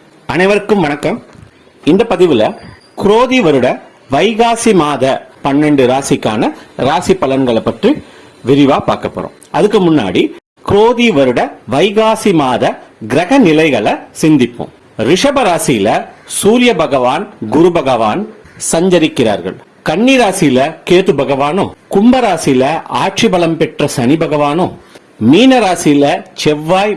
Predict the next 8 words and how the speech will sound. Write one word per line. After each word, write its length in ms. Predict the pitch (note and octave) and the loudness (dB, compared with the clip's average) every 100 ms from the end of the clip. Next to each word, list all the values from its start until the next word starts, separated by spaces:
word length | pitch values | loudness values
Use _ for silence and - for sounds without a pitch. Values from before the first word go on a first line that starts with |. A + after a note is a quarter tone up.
| B2 | -4
மற்றும் 340 | C#3+ - D3+ B2+ A2 | -4 -2 2 2 0
ராகு 280 | D3 F#3 F3 | -2 -2 -2
பகவானும், 540 | D3 D3+ D3+ D#3 D3+ - _ - _ A#2+ C3+ | -2 -2 -2 -2 -6 -8 _ -20 _ 0 2
மேஷ 300 | A3 B3 A#3 | 2 2 0
ராசியில 480 | F#3 F3+ E3 D3 F3 G#3+ A2+ C3+ | 0 0 0 2 0 -4 -4 -2
புதன் 300 | D3+ G#3 F#3+ | 0 0 0
மற்றும் 280 | C#3 - A#3+ D4+ - _ - | -2 0 0 -2 -10 _ -4
சுக்கிர 240 | G3 - | -2 0